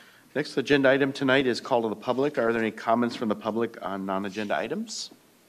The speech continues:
Seeing none, we're gonna move on to our next agenda item, updates from staff. Does staff have anything to report tonight?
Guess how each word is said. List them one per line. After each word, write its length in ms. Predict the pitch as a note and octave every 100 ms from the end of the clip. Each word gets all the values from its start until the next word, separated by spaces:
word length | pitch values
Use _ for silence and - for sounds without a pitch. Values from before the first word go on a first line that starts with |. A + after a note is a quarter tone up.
| _ _ _ _ _ _ _ _ _ _ _ _ _ _ _ _ _ _ _ _ _ _ _ _ _ - - _ - - - _
Seeing 600 | - - - G2 F#2 F#2
none, 380 | G2 G2+ B2+ A#3+
we're 80 | F#3+
gonna 160 | A#2 A2
move 240 | A2+ A2
on 380 | A2+ A2+ A2+ A2
to 200 | - A2+
our 80 | G#2+
next 300 | G#2 A2+ -
agenda 280 | A#2+ A#2 A#2
item, 220 | A2+ A#2
updates 380 | G#2 - B2 A#2+
from 160 | - G#2+
staff. 480 | - G#2+ A2+ C#3+
Does 160 | - B2+
staff 260 | - B2+ C3
have 140 | C#3+
anything 420 | C3+ C#3 C3+ D3 C#3
to 100 | C3
report 260 | C3 -
tonight? 320 | - D3 -